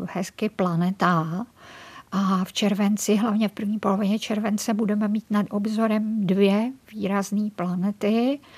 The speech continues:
Jednak Venuši, pořád ještě jako večernici, večer nad západním obzorem.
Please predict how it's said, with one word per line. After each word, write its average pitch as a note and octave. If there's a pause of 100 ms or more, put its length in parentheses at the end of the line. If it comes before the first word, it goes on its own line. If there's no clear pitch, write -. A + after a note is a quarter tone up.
(760)
Jednak G#3+
Venuši, G#3+
pořád G#3
ještě G#3+
jako A3
večernici, A3
večer G#3+
nad G#3
západním G#3
obzorem. F#3+